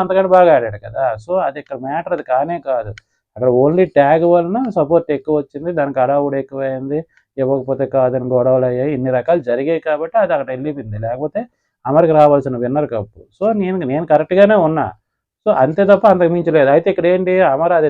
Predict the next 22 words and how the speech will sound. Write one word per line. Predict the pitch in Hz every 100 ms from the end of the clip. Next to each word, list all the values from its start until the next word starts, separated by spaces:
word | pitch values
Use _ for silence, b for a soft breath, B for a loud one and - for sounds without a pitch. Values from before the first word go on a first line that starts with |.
| 139
తెలుసుకొని | 135 143 - 151 147
నాకు | 139 -
కాల్ | 120 131 135
చేయడం | 135 123
అనేది | 120 117
మాత్రం | 113 147
నాకు | 160 -
చాలా | 117 123
హ్యాపీ | 131 127 131
అనిపించింది. | 120 120 117 123 127 185 240 _ _ -
చాలామంది | 127 139 156
ఆ | 139 131 127 123
అమర్తో | 135 160 170 147
ఇంటర్వ్యూ | 139 151 151 139
చేయాలని | 139 135 131 127
చాలామంది | 127 123 131
అడుగుతున్నారు, | 120 139 139 127 127 123
కానీ | 120 147 208 _ _ -
నేను | 120 147
కలిసి | 120 135 143
అపాయింట్‌మెంట్ | 165 151 160 165 160
కోసం | 160 156